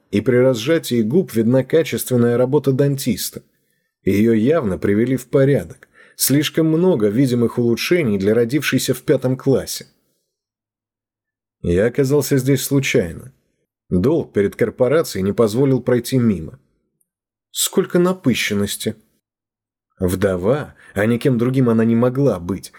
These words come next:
если судить по фото на стенах и вольготному поведению,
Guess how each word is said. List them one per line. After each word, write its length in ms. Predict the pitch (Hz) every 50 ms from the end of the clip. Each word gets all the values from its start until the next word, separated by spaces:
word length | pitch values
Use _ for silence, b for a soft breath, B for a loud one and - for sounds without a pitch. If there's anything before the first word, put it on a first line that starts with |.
| B B
если 300 | - 101 107 - 120 113
судить 380 | - - 131 113 113 110 -
по 120 | - 123 120
фото 320 | - - 156 120 - 85
на 120 | 85 95 107
стенах 480 | - - - 170 175 135 101 90 - -
и 20 |
вольготному 540 | 104 107 107 107 120 123 123 - 117 113 113
поведению, 760 | - - 120 110 123 127 113 113 107 87 78 80 80 - -